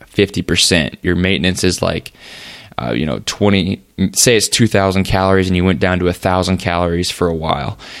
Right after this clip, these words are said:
that's gonna damage your metabolism and you're gonna have to go through a repair phase. As always, the best method of fixing it is to prevent it in the first place. So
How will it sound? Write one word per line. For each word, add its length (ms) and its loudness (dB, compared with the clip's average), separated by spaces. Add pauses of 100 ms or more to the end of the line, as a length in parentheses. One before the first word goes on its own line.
(240)
that's 240 -2
gonna 200 4
damage 380 4
your 100 2
metabolism 600 0
and 100 2
you're 80 2
gonna 120 2
have 180 0
to 100 -12
go 180 2
through 180 -6
a 40 -2
repair 380 0
phase. 460 -4 (1000)
As 240 0
always, 520 4
the 100 -6
best 640 0
method 600 2 (240)
of 100 -2
fixing 420 2
it 100 2
is 80 0
to 140 -6
prevent 400 2
it 80 -2
in 60 -2
the 60 -4
first 320 0
place. 320 4
So 360 0